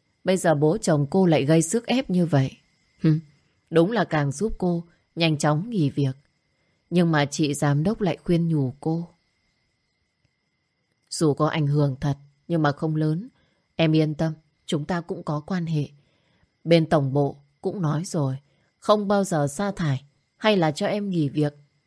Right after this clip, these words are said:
Vốn dĩ chị định nói chuyện này sau, nhưng mà bây giờ có chuyện, chị nói luôn. Tổng bộ quyết định điều em về trụ sở chính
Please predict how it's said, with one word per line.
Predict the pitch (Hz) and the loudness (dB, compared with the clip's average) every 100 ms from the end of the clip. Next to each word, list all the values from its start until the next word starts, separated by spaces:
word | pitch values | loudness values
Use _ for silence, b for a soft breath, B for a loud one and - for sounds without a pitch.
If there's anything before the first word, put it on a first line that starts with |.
| _ _ _ _ - | _ _ _ _ 0
Vốn | 165 151 | 0 0
dĩ | 196 190 185 170 | -2 0 -2 -2
chị | - 151 | -4 -2
định | 151 147 | -2 -2
nói | 143 147 143 | -4 -4 -4
chuyện | 165 143 | -4 -2
này | 139 135 | -2 -4
sau, | - 160 165 165 b b b | -4 -4 -4 -6 b b b
nhưng | 170 175 | -2 2
mà | 151 | 2
bây | 143 175 | 2 -2
giờ | 165 147 | 0 -2
có | 135 202 202 | -4 -8 -6
chuyện, | 156 135 - _ - | -4 -4 -8 _ -4
chị | 175 | -2
nói | 143 139 185 | -2 -2 -4
luôn. | 185 170 170 _ _ _ _ _ _ - | -2 -4 -6 _ _ _ _ _ _ 4
Tổng | 156 135 | 4 4
bộ | 147 - | 0 0
quyết | - 220 | -2 -2
định | 156 147 _ _ _ | -2 -4 _ _ _
điều | 160 160 | 4 4
em | 175 185 | 4 2
về | 170 147 | 0 -2
trụ | 160 - | -6 -6
sở | - 143 | -2 -2
chính | 139 156 160 | -2 -4 -4